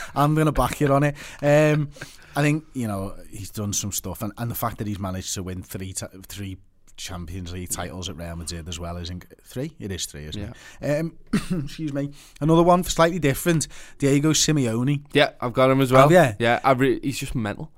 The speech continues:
Speaker 1: He's boss.
Speaker 2: But
Speaker 1: He's
Speaker 2: in a
Speaker 1: inc-,
Speaker 2: good
Speaker 1: he's
Speaker 2: way, yeah.
Speaker 1: incredible. You know, he's a, he's a defensive style manager. I told you I was, I was watching that video of him, and they were, like, practicing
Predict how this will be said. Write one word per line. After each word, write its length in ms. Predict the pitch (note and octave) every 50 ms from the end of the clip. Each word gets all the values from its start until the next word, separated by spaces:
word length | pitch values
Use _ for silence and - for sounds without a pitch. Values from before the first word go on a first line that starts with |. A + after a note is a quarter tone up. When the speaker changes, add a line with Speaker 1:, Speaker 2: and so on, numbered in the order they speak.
| - _
Speaker 1:
He's 100 | - D3+ -
boss. 400 | - - C#3 E3 - - - - - - -
Speaker 2:
But 80 | - D#3+
Speaker 1:
He's 80 | C#3+
Speaker 2:
in 80 | E3 D#3+
a 40 | C3
Speaker 1:
inc-, 80 | A#2+ -
Speaker 2:
good 120 | - -
Speaker 1:
he's 140 | F3 D3+ D3+
Speaker 2:
way, 60 | D#3
yeah. 40 | D3+
Speaker 1:
incredible. 420 | - - C#3+ C#3 C#3 E3+ F3 F3+ F3
You 80 | D#3+
know, 120 | D3+ C3+ B2+
he's 140 | C3 B2 B2
a, 60 | C#3 - C3
he's 160 | C#3+ C3+ C3
a 20 |
defensive 500 | B2+ C#3 - - C#3+ D3 D#3+ - - D#3+ -
style 280 | - D#3+ D3 C3+ B2
manager. 500 | B2 A#2+ A2+ G#2+ A2+ B2+ C#3 D#3 D3+ C3 - - - - -
I 40 | -
told 300 | C3 - D#3+ D3+ D3 D3+ E3
you 80 | F3
I 40 | E3
was, 280 | D#3+ D#3 D3+ D3 - -
I 40 | -
was 100 | C#3+ B2
watching 280 | C3 C#3 C3 - - D3
that 100 | C3+ B2
video 360 | A2 A#2+ A2+ A2+ C3 C#3 D3
of 120 | D3+ D3
him, 220 | D3 C#3+ C#3+ C3+ C#3+ - -
and 300 | - B2 A#2+ B2+ B2 - C3
they 120 | B2+ B2
were, 100 | A#2+ B2+
like, 320 | B2+ B2+ B2 B2 A#2+ - -
practicing 680 | - - C3 A#2 - - - D#3 C#3 - E3 D#3+ D#3